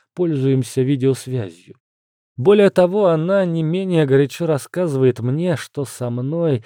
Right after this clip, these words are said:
и когда бы сделала, а ещё сама же начинает вроде бы банальную, но с ней горячую тему про то, в каком белье или его отсутствии сейчас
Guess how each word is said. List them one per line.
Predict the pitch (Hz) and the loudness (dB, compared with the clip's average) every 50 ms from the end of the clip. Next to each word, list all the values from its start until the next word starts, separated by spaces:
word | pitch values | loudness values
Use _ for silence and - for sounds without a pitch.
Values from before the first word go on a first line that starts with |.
| - - _ _ | -14 -20 _ _
и | 123 | -4
когда | - 147 127 135 143 175 175 | -4 -2 -2 2 4 4 4
бы | 156 139 135 | 4 2 0
сделала, | 123 113 110 110 117 139 170 175 170 165 156 147 147 147 131 - - _ _ _ | -2 -2 -4 -6 -4 -2 0 0 2 2 0 0 0 -2 -4 -6 -14 _ _ _
а | 135 139 | -2 -2
ещё | 151 139 - - 180 170 | -2 -2 -4 -6 -8 -8
сама | - - 147 143 147 156 180 185 | -8 -6 -6 -6 -4 -4 -4 -4
же | 160 131 151 | -2 -2 -2
начинает | 143 135 131 - - 139 160 170 170 160 151 - | -4 -4 -6 -8 -12 -12 -10 -6 -6 -8 -8 -8
вроде | 120 139 160 160 143 147 | -10 -8 -8 -6 -6 -6
бы | 131 139 147 135 - _ _ _ _ _ | -4 -2 -4 -4 -4 _ _ _ _ _
банальную, | _ - 120 139 151 165 180 196 208 185 139 117 107 104 98 98 101 107 120 | _ -12 -10 -8 -6 -6 -4 -4 -2 -2 -2 -2 -2 -4 -6 -8 -8 -10 -10
но | 147 160 165 170 165 143 | -12 -12 -12 -12 -12 -12
с | - - - - | -12 -14 -14 -12
ней | 175 185 190 190 180 165 151 | -10 -8 -6 -4 -4 -4 -4
горячую | 127 117 139 143 156 175 170 - - - - 135 127 | -2 -2 -2 -2 -2 -6 -8 -10 -12 -10 -8 -8 -8
тему | - - 196 190 175 151 135 | -8 -6 -6 -6 -4 -4 -6
про | - - 127 135 131 | -8 -6 -8 -8 -8
то, | - _ - 190 180 | -10 _ -6 -6 -6
в | 147 - - - _ | -6 -8 -14 -20 _
каком | - 135 131 _ - 185 180 165 143 117 | -18 -18 -18 _ -10 -8 -6 -6 -8 -8
белье | 107 113 127 127 123 120 117 117 143 165 170 170 160 127 - _ _ _ _ _ _ _ _ _ | -8 -6 -6 -6 -4 -6 -8 -8 -8 -8 -8 -8 -10 -12 -14 _ _ _ _ _ _ _ _ _
или | 151 156 147 139 | -8 -6 -4 -2
его | 131 127 127 131 151 156 147 | -2 -2 -2 -2 -4 -6 -8
отсутствии | 135 117 - - - - 160 175 156 - - - - 147 151 147 | -8 -10 -12 -16 -14 -12 -12 -12 -12 -12 -16 -14 -10 -8 -8 -8
сейчас | 135 - - 151 139 - - - 147 139 131 - - - - | -8 -10 -12 -12 -12 -12 -14 -12 -12 -12 -12 -12 -14 -16 -20